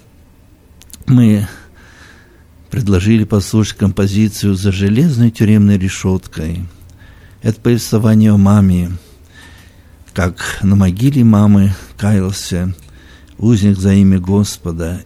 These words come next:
и они были очень растроганы, но слез же там никто никогда не покажет, это для заключенного низость. Сам Джеймс сидел на передней лавке, рядом с ним сидели две молодые женщины,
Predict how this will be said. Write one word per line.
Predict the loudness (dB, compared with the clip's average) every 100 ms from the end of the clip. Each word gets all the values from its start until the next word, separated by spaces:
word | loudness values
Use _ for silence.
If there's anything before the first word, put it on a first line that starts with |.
| _
и | 0
они | 2 2
были | 0 -2 -2 -2
очень | -2 0 -2
растроганы, | 0 -2 -4 -2 0 0 0 -2 -4 -10 -16 -20 -20 -20 -10 0
но | 2 4 0
слез | -2 -2 0 0
же | -2 -2
там | 2 2
никто | 2 0 0
никогда | 2 2 -2 0 0
не | 0
покажет, | -4 -6 -4 -4 -6 -6
это | -6 -4 -4
для | -2 -2 -2
заключенного | -6 -8 -8 -2 0 0 0
низость. | 2 4 2 -2 -10 -10 -16 -20 -20 -20 -20 -20 -20 -16
Сам | -4 0 2 2
Джеймс | 2 2 0
сидел | -2 -4 0 2
на | 2
передней | 0 -2 0 -2 -2
лавке, | 0 0 -2 -4 -4 -2 -2 -4
рядом | -2 0 0 -4
с | -4
ним | -4 -4
сидели | -8 -4 -2 -2
две | -6 -4 -2 -2 -4 -10 -20 -20 -20 -20 _ -20 -20 -8
молодые | -2 0 0 0 -2 -2
женщины, | 0 2 0 -2 0 0